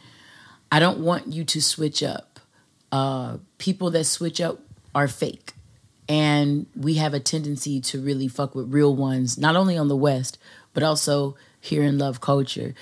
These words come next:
So I just wanted to address this really quickly because I wrote in a question to Joe Budden's pod. This is the third time one of my questions has been featured on his show. And, um, this particular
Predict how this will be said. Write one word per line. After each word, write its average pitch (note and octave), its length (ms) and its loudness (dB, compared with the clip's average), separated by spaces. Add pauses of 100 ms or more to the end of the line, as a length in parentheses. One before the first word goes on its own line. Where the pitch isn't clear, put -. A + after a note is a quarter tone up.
(140)
So - 120 -2
I A#4+ 40 0
just C5 100 -8
wanted G#3 200 2
to F#3 80 2
address D#3 360 4
this C#3+ 240 0
really D3 240 4
quickly C#3+ 380 -2
because C#3 540 -2 (480)
I D#3+ 100 8
wrote F3 220 6
in G#3+ 120 6
a A#3+ 60 4
question D3 760 0 (160)
to - 120 -6
Joe D3 200 2
Budden's D3+ 320 0
pod. C#3+ 380 0
This D#3 100 -6
is D#3 120 -6
the C#3 80 -10
third D3+ 280 0
time D3 280 0
one C#3+ 120 0
of C#3 60 -2
my C#3+ 100 -2
questions C#3 440 -4
has C#3+ 100 -8
been D#3 220 -8
featured C3+ 400 -4
on C3+ 180 -4
his D3+ 240 -4
show. C3+ 340 -4 (560)
And, D#3 440 2
um, D3 420 0 (640)
this F#3+ 160 2
particular D#3 1080 4